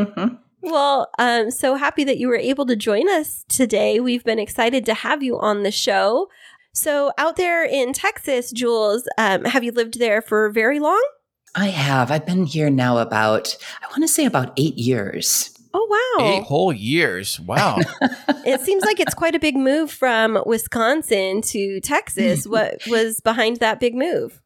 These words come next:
Speaker 1: And it certainly wasn't from Wisconsin to Texas, of course. There's always, you know, the story in between. So, yes, I've, I've lived in multiple states and actually international as well.
Speaker 3: Okay, okay.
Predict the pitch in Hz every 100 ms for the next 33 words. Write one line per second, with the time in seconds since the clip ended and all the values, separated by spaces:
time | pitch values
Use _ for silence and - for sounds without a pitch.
0 | - 156 160 - 165 170 170 180 160 127
1 | 127 135 139 123 104 - - 123 113 110
2 | 113 110 - 110 107 - 101 113 - 98
3 | - - - 107 - - - 95 - 123
4 | 120 123 123 127 120 - - - 160 123
5 | 117 - - 143 147 147 127 143 139 135
6 | - 139 151 98 90 113 - - - -
7 | - 160 135 135 131 151 131 139 117 -
8 | 117 123 135 131 113 101 135 247 - -
9 | - - 107 104 - - 151 180 - 175
10 | 160 143 143 143 - 175 175 156 139 180
11 | - 107 110 104 107 117 113 101 - -
12 | 165 170 127 98 98 143 - 107 82